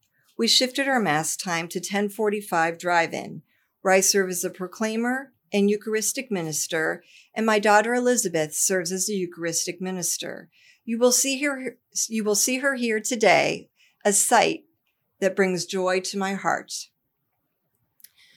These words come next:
Throughout the past twelve years, I continued to grow in my faith by attending the Team nineteen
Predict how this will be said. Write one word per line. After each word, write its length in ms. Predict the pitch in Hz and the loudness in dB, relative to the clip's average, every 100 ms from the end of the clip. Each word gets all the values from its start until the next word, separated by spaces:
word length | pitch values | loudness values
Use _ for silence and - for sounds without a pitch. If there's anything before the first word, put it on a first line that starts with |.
| _ _ | _ _
Throughout 320 | 226 226 226 | 6 6 6
the 60 | 254 | 0
past 380 | - 254 254 - | 4 4 4 0
twelve 280 | 294 254 | 2 2
years, 360 | 190 170 156 160 | 2 2 2 2
I 120 | - | 0
continued 520 | 185 202 196 226 226 214 | 0 -2 0 -2 -2 -2
to 80 | |
grow 220 | 202 185 175 | 0 2 2
in 120 | 175 | -2
my 140 | 175 | -4
faith 440 | 175 156 151 147 - | -4 -2 -2 -4 -2
by 120 | 180 | -2
attending 420 | 185 180 202 208 | -2 -2 -2 0
the 80 | 196 | 0
Team 400 | 196 - 220 233 | -2 -4 -2 -2
nineteen 760 | 226 233 208 - 214 156 151 | -2 -4 -4 -2 -2 -2 -6